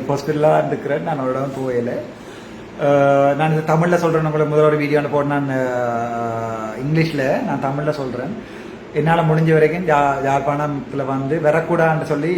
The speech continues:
கேதீஸ்வரன் ஐயா, அஹ், டாக்டர் அசேல குணவர்த்தன சார், டி ஜியோட கதைச்சு இந்த அப்பாயின்மெண்ட் லெட்டர் வந்து டிஃபெக்ஸ் பண்ணி மேக்ஸிமம் செய்து பார்த்தவ. அப்படி இருக்கத்தக்கனையா, அஹ், thank you so much பாலித மைபால சார். மைபால சார் வந்து விஷயத்தை விளங்கினா பிறகு,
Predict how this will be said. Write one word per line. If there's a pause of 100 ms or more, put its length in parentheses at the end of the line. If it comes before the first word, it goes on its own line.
(140)
கேதீஸ்வரன்
ஐயா, (240)
அஹ், (180)
டாக்டர்
அசேல
குணவர்த்தன
சார், (560)
டி
ஜியோட
கதைச்சு
இந்த
அப்பாயின்மெண்ட்
லெட்டர்
வந்து
டிஃபெக்ஸ்
பண்ணி (120)
மேக்ஸிமம்
செய்து
பார்த்தவ. (160)
அப்படி
இருக்கத்தக்கனையா, (500)
அஹ்,
thank
you
so
much
பாலித
மைபால
சார். (120)
மைபால
சார்
வந்து
விஷயத்தை
விளங்கினா
பிறகு,